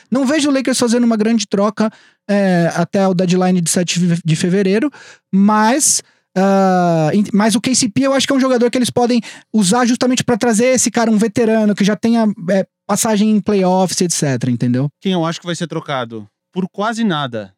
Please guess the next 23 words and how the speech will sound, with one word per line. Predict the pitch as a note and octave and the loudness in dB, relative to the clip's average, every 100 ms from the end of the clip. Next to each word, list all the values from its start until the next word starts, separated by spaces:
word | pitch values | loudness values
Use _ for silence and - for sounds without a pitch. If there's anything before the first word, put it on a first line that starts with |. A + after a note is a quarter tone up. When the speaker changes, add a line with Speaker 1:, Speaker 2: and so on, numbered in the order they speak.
| C3+ | _
Speaker 2:
Jabari | D3+ D#3 E3+ E3 | -6 -4 -2 -2
Parker. | D3+ C3 A#2 G2+ F#2+ - _ _ | -4 -4 -6 -8 -14 -16 _ _
O | B2+ | -4
Jabari | C#3+ D#3+ | -2 -2
Parker | D3+ D#3+ D#3+ F3 | -2 -4 -2 -2
é | |
um | |
jogador | D#3+ D#3 D3 D3 | -2 -2 -2 -4
que | - C#3+ C3+ B2+ G#2+ | -6 -4 -2 -4 -6
surgiu | - D3 B2+ B2+ | -6 -4 -2 -2
como | D3 C#3 B2 | -2 -2 0
uma, | A2+ G#2+ G2 F#2 F#2 C3 _ | -2 -2 -4 -8 -10 -18 _
uma | G#2+ A#2 | -8 -4
promessa | B2+ B2+ C#3 D3+ | -2 -2 -2 -2
no | C#3+ | 0
Milwaukee | C3+ C3 B2 | 0 -2 -4
Bucks, | C3+ F3+ G#3+ - - _ _ _ | -2 -2 -2 -6 -10 _ _ _
super | - F3 G3 | -6 -4 -2
bem | G3 | 0
draftado. | F3+ F3+ - F3+ F#3+ G#3 F#3+ G#3+ | 0 -2 -4 -4 -2 -2 0 0
Speaker 1:
Antes | G#3 A3 | 2 2
do | G3+ C4+ | 0 0
Embiid. | D#4+ G#3 F3 D3 | 0 0 0 -2